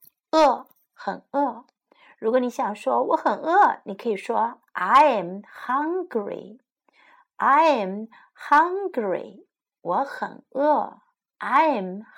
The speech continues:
hungry”。最后，我们再来复习一下狐狸和兔子的英文说法。狐狸的英文是fox，fox，fox，fox。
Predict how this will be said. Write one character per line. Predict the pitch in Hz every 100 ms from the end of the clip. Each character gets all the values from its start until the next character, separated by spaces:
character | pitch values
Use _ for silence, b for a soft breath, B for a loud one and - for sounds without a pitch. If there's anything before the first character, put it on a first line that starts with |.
| -
hungry”。 | 269 311 349 349 240 208 - - _ _ _ _ _ _ _ _ _ _ _ _ _ _ _ _ _ _ _
最 | 226
后， | 226 226
我 | 202
们 | 202
再 | 240
来 | 226 247
复 | - 269
习 | 254 233
一 | 247
下 | 254 254 240 226 - _
狐 | - 233 262
狸 | 320 339 359 -
和 | 302
兔 | - - 494
子 | 359 233
的 | 208
英 | 202 214
文 | 202 220
说 | 233 220
法。 | 214 - 208 _ b b b _
狐 | - 277
狸 | 392
的 | 403
英 | 285 294
文 | 285 262 277
是 | - 262 254 254 _ _
fox，fox，fox，fox。 | - - - 107 - _ - - _ _ _ _ _ _ - - 330 254 165 - - - _ _ _ _ _ _ - 170 - - 165 - - - _ _ _ _ _ _ _ - 349 247 _ -